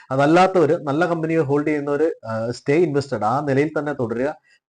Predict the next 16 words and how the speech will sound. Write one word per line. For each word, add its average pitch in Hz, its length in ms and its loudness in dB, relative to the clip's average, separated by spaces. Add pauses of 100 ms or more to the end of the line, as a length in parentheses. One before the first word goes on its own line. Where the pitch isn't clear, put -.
പണമുണ്ടെങ്കിൽ 165 680 -4
നമുക്ക് 139 260 -4
വീണ്ടും 139 340 0
അത് 131 100 0
ആഡ് 117 380 0
ചെയ്യുക. 143 380 0 (520)
ആ, 127 60 -10
ഇനി 147 240 -4
നിക്ഷേപിക്കാൻ, 175 760 0 (140)
ആ, 123 360 -2 (380)
എന്തെങ്കിലും 170 440 0
പൊസിഷൻ 156 380 -4
ലിക്വിഡേറ്റ് 156 360 0
ചെയ്ത് 147 240 -2
ഫണ്ട് 135 280 -2
കയ്യിലുള്ളവര് 139 580 2